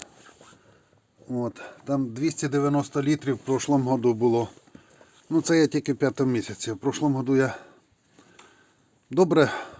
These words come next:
там пісок возив. Там більше пішло. І плюс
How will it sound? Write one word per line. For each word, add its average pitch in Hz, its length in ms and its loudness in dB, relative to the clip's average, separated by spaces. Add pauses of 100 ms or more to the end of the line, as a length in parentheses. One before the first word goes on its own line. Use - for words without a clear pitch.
там 110 200 -6
пісок - 420 -4
возив. 120 380 2 (1300)
Там 139 180 0
більше 143 300 2
пішло. 117 420 -6
І 165 200 4
плюс 165 480 2